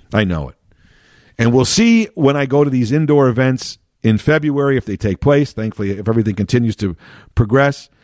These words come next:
in a twenty thousand seat arena indoors in, in the winter, right? That, that has everything going, that hit, that hit, that breaks every covid,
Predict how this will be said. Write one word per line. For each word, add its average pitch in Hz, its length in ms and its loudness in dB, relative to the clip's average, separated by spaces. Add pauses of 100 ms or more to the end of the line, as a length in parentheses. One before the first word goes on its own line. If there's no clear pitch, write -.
(760)
in 113 120 2
a 101 60 0
twenty 175 400 0
thousand 170 400 0
seat 170 240 -2
arena 151 380 0
indoors 147 640 0
in, 143 260 -2
in 147 160 0
the 143 80 0
winter, 123 460 -6 (400)
right? 117 260 2
That, 127 240 0
that 143 140 2
has 143 260 0
everything 180 560 0
going, 151 280 2
that 139 140 0
hit, 143 200 -4
that 139 140 2
hit, 143 200 -4
that 143 180 0
breaks 143 320 -2
every 180 300 -2
covid, 156 680 -2